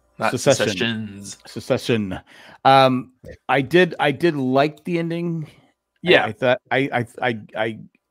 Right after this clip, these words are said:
Speaker 2: I don't wanna
Speaker 1: You
Speaker 2: spoil anything.
Speaker 1: understand it. You understand
Speaker 2: I
Speaker 1: the
Speaker 2: just, I,
Speaker 1: ending,
Speaker 2: yeah,
Speaker 1: but you're kinda
Speaker 2: it,
Speaker 1: like,
Speaker 2: it
Speaker 1: "Oh, that's where they went." <laughs>
Speaker 2: because they're, they're setting it up like, okay, everything's gonna ch-, spoiler alert.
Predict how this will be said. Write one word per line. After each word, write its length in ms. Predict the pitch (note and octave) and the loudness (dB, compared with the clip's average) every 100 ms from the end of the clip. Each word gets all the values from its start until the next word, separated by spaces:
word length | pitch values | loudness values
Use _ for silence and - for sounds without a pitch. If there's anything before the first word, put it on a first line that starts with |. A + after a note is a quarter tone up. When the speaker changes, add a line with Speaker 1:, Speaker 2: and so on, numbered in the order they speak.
| _ _ _ _ _ - _ | _ _ _ _ _ -20 _
Speaker 2:
I 60 | C#3+ | 2
don't 80 | C#3 | 4
wanna 80 | |
Speaker 1:
You 60 | D#3+ | 8
Speaker 2:
spoil 60 | G3 | 8
anything. 0 | |
Speaker 1:
understand 680 | F#3+ - - D#3 D3 C3 | 6 2 2 4 6 4
it. 60 | A2 | 2
You 160 | D3+ E3 | 4 4
understand 640 | F#3+ F3+ - D3+ D3 D3+ | 6 2 4 4 4 4
Speaker 2:
I 20 | |
Speaker 1:
the 60 | D3 | 0
Speaker 2:
just, 40 | |
I, 40 | D3 | 0
Speaker 1:
ending, 420 | D3+ D3 D3 C#3+ - - | 0 -2 -4 -6 -14 -4
Speaker 2:
yeah, 140 | C#3+ C3 | 4 4
Speaker 1:
but 60 | |
you're 80 | C3 | 4
kinda 80 | C3+ | 2
Speaker 2:
it, 120 | C#3+ | 2
Speaker 1:
like, 100 | C#3+ | 2
Speaker 2:
it 40 | D3+ | 6
Speaker 1:
"Oh, 340 | F#4+ D4+ - - | 6 6 2 -6
that's 200 | - F3+ | -6 -2
where 120 | C3+ | 0
they 80 | B2 | 0
went." 260 | A2+ G#2 - _ - | -4 -12 -18 _ -16
<laughs> 260 | - - D#3 | -16 -2 0
Speaker 2:
because 320 | - E3+ C#3+ F#3+ - | 6 4 4 -6 -8
they're, 220 | E3 D#3+ | -4 -4
they're 200 | D3 D#3+ | 0 -2
setting 320 | - F#3+ F3+ | 4 6 6
it 60 | D#3+ | 6
up 180 | D#3+ - | 4 4
like, 180 | B2 A#2+ | -4 -4
okay, 320 | B2+ B2 A#2 | -8 -6 -4
everything's 440 | C3 C3+ C3+ B2 | -2 -2 -2 -4
gonna 180 | A2+ A2+ | -4 -8
ch-, 280 | G#2+ - - _ _ _ _ | -8 -16 -18 _ _ _ _
spoiler 260 | - F3 D#3 | -4 2 2
alert. 280 | G#2+ D#2+ | 2 -8